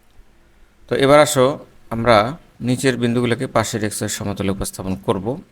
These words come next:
তাহলে দেখো, প্রথম, আহ, বিন্দুটা থ্রি জিরো, মানে এখানে এক্সের মান হচ্ছে এখানে থ্রি, ওয়াইয়ের মান হচ্ছে জিরো, মানে ওয়াইয়ের মান জিরো বলতে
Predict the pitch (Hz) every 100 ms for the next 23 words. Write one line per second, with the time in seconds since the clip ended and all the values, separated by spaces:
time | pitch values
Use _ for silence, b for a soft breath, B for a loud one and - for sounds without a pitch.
0 | _ - 135 139 117 120 139 135 139 135
1 | - b b b b - - 110 101 98
2 | - - _ _ _ - 120 117 123 131
3 | 110 120 - - 131 127 107 104 80 -
4 | _ _ - 110 117 127 135 123 117 -
5 | - 127 127 123 120 117 117 113 110 127
6 | 120 170 - _ _ _ _ _ _ _
7 | _ _ _ _ _ _ _ _ _ -
8 | _ _ _ - 98 113 113 110 104 98
9 | - 143 180 - - 98 92 107 85 -
10 | 98 113 131 120 120 123 123 117 123 123
11 | 123 135